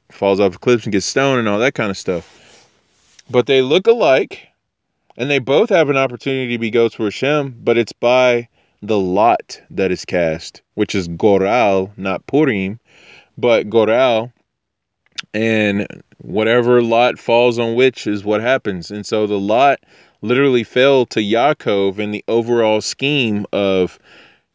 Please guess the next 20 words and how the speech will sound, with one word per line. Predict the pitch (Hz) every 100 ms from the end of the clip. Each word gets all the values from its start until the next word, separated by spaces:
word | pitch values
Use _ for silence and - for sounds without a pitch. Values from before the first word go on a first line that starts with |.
| -
everything | 143 143 123 123 120
that | 110
we | 110 110
know | 110 120 113 104 113
as | 101
far | - 104
as | 101
our | 101
history, | 110 127 - 90 87 87 98
that | 95 98 92
Hashem | 107 101 - 120 120
says, | 117 110 104 - _ _ _ -
"Yaakov | 104 104 - 120 123 127
I've | 135 139
loved | 127 98 95 92
and | 104 101
Esav | 95 - 98 95
I've | 98 92
hated." | 107 101 78 71 - _ _ -
Uh, | 90 87 87